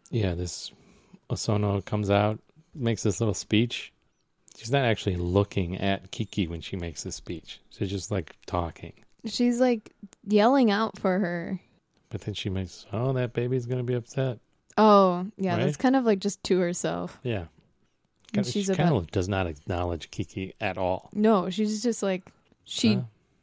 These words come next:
Speaker 2: yells right next to her
Speaker 1: Yeah.
Speaker 2: <laughs> and ju-, she could
Speaker 1: Mm.
Speaker 2: stand anywhere on that balcony or
Speaker 1: She could
Speaker 2: whatever.
Speaker 1: go to the top of the steps or something, yeah.
Speaker 2: Yeah,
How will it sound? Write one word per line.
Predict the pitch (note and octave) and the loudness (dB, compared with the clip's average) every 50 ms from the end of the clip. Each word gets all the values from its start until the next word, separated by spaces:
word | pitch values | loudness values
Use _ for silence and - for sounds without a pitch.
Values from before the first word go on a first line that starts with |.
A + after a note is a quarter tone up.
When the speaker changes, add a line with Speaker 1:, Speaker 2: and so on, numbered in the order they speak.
| _ | _
Speaker 2:
yells | - F#3 F#3 F#3 F#3 G3 G#3 G3+ G3+ | -4 0 4 4 6 6 6 4 2
right | F3+ F3+ F3+ F3+ G3 F#3+ | 0 2 4 4 4 4
next | F#3+ G3 G#3+ A#3 - - | 4 4 4 4 4 2
to | - G#3 | 2 4
her | F#3+ G3+ F3+ E3+ F3 F3+ F3+ F#3+ - _ _ _ _ - | 4 4 4 2 2 0 0 -2 -6 _ _ _ _ -10
Speaker 1:
Yeah. | A#2+ F2 F2+ - _ _ _ | -10 -10 -10 -12 _ _ _
Speaker 2:
<laughs> | _ _ _ _ - | _ _ _ _ 2
and | B3 C4+ A3 A#3+ A#3 - | 4 6 6 6 6 6
ju-, | - B3 - - - - - - - - - - - - C#4 C#4 - | 6 4 4 2 -4 -14 -16 -18 -18 -16 -14 -14 -2 0 0 0 0
she | - - - D#4 D#4+ | -2 -2 2 2 6
could | - G4 E4+ A#3+ | 8 8 8 8
Speaker 1:
Mm. | A3 | 6
Speaker 2:
stand | G#3+ G3+ C4 A#3 G#3+ G3+ F#3+ - | 4 8 8 10 10 10 8 8
anywhere | - A3 B3+ D#4+ F4 E4+ C#4 A#3 G3+ F#3 D#3+ D#3+ F3 F#3 - _ - _ _ _ - - | 8 10 10 10 10 10 10 10 10 10 8 6 2 0 -4 _ -20 _ _ _ 2 4
on | G#3 G#3+ A3 | 6 8 8
that | G#3 F#3+ G3 F#3 F3+ | 8 8 6 6 6
balcony | F#3+ E3+ F3 F#3+ - A#3 G#3+ E3+ D#3 C#3 D3 F#3 F#3 - _ _ _ _ _ _ _ _ _ _ _ | 4 4 4 4 2 0 0 0 -2 -4 -4 -6 -8 -10 _ _ _ _ _ _ _ _ _ _ _
or | G3+ G3+ | 2 4
Speaker 1:
She | |
could | G3 | 6
Speaker 2:
whatever. | F#3+ F3+ E3+ E3+ D3+ | 6 6 6 6 6
Speaker 1:
go | C3 C3 | 8 8
to | C3+ C#3 | 8 6
the | B2+ A#2+ | 4 2
top | - B2 A#2+ A#2+ | 2 0 0 0
of | A#2+ A#2 | 0 0
the | A2+ | -2
steps | A2 - - C3+ C#3+ C#3 - - | -2 -2 -2 -2 -2 -2 -6 -8
or | G#2 | -12
something, | F2+ - G2+ F#2 F2 - F2+ F2 F#2+ | -8 -8 -8 -8 -8 -8 -8 -6 -6
yeah. | G#2 G#2+ G3+ | -4 0 4
Speaker 2:
Yeah, | A#3 B3+ C#4 B3 F#3 - - | 6 6 6 6 4 2 -2